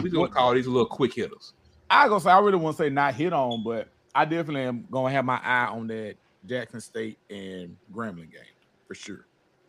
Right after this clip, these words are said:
Speaker 1: Well,
Speaker 2: I, I really wanna see
Speaker 1: hell, Dave probably would be there.
Speaker 2: I really wanna see how Hugh, what, what, what's Hugh, like you said, Shedeur has been, Shedeur was banged up before the game last week. And then you take, you know, the shot that he took this past week.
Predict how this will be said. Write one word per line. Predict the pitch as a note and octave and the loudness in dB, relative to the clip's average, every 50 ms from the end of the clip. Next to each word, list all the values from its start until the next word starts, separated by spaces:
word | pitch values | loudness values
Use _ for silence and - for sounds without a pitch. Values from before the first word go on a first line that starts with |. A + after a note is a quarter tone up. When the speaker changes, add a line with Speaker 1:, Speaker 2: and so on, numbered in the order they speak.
| _ _ _ _ _ _ - | _ _ _ _ _ _ -8
Speaker 1:
Well, | C#3+ C3 A#2 | -4 0 0
Speaker 2:
I, | B2 - | 0 0
I | - B2 C#3+ | 2 2 2
really | D#3 C#3 C3 D3 D#3+ E3+ E3 | 2 2 2 4 4 4 4
wanna | D3+ D3 D3+ D3 C#3+ C3+ | 2 2 0 0 -2 -2
see | - - - D3+ D3 C#3+ C#3 C3 B2 A#2 A2+ G#2+ - - - | -4 -2 0 0 2 2 2 0 0 0 -2 -4 -6 -6 -4
Speaker 1:
hell, | C#3+ C3 A2+ | -2 -2 -2
Dave | G2+ A2 B2+ D3+ D3+ A#2+ | -2 0 0 2 0 2
probably | - C3 C3 C3 A2+ F#2+ | 2 2 2 2 0 -2
would | F2 E2+ | -4 -6
be | G#2+ G#2+ | -8 -8
there. | - F2 E2+ E2 D#2+ _ _ _ _ _ _ _ _ - | -8 -10 -14 -16 -18 _ _ _ _ _ _ _ _ 6
Speaker 2:
I | C#3+ D#3 | 8 8
really | E3+ D#3+ D#3+ F#3 F#3+ F#3+ | 8 8 8 8 8 8
wanna | F3 E3 D#3+ D3+ | 6 4 0 0
see | - - F3 D#3+ | -2 -2 -2 0
how | C#3+ D#3 D3+ D3+ D3 | 6 6 8 8 6
Hugh, | C3+ A2+ C#3 E3+ F3 F3 E3+ D3+ C#3+ B2 A#2 - - | 4 0 -2 0 0 0 0 -2 -4 -8 -10 -14 -12
what, | - C3 C#3+ - - - | -6 -4 -4 -4 -2 0
what, | D3+ E3 F3+ - | 2 2 2 2
what's | D3+ D#3 F#3+ G3+ G3+ - | 4 4 4 4 4 0
Hugh, | - - G#3 G#3+ G#3 G3 E3+ - | -2 -2 0 2 2 0 2 4
like | D3 D3+ D3+ D3+ | 2 2 2 0
you | E3+ | -8
said, | D3 - E3+ E3+ D#3 C3+ A#2 - _ _ _ _ _ _ _ | -6 -4 -2 0 0 0 -2 -4 _ _ _ _ _ _ _
Shedeur | - - C#3+ C#3+ C#3 G3+ C4 | -12 -10 -6 0 2 2 2
has | D4+ C#4 B3 | 2 0 2
been, | G#3+ F#3 F3 E3+ - - | 2 0 0 0 -6 -8
Shedeur | - - F3 E3 G3 B3 - | -4 -2 -2 0 0 -2 -2
was | - G#3 | -2 -4
banged | D#3 C#3 D3+ D3 D3+ E3 D#3 D#3 | -2 0 0 0 0 0 0 -2
up | D3 | -2
before | C#3 C3 D3 D3+ | -2 -2 -4 -2
the | C#3 C3 | -2 -2
game | A2 B2 A2+ A2 A2 A#2 | -6 -6 -6 -6 -4 -2
last | D3 E3+ F#3+ F3+ D#3+ C3+ - | 0 0 0 0 -2 -6 -8
week. | A2 G#2+ F#2+ - _ _ _ _ _ _ _ - | -10 -12 -12 -14 _ _ _ _ _ _ _ -10
And | A#2 B2 B2+ | -8 -4 -2
then | C#3+ D#3 E3 E3 D#3+ D3 | -2 0 0 0 -2 -2
you | D3+ E3 D#3+ D3 - - | -4 -6 -8 -8 -10 -4
take, | - F3+ E3 D3+ - _ _ _ _ _ - | 0 0 0 0 -2 _ _ _ _ _ -10
you | C3 C3+ | -8 -6
know, | C3 B2+ A#2 | -4 -4 -4
the | A2 A2+ | -6 -6
shot | - - D#3+ D3+ D3 | 0 2 2 2 2
that | D3 C3+ | 2 0
he | C#3 C#3 | -2 -2
took | C3+ D3 D3 | -2 -2 -6
this | A2 G#2+ A2 | -8 -8 -6
past | - D#3 D#3+ D#3 D3+ C3+ | -2 0 0 0 0 0
week. | C3 C3+ C3 | -2 -4 -4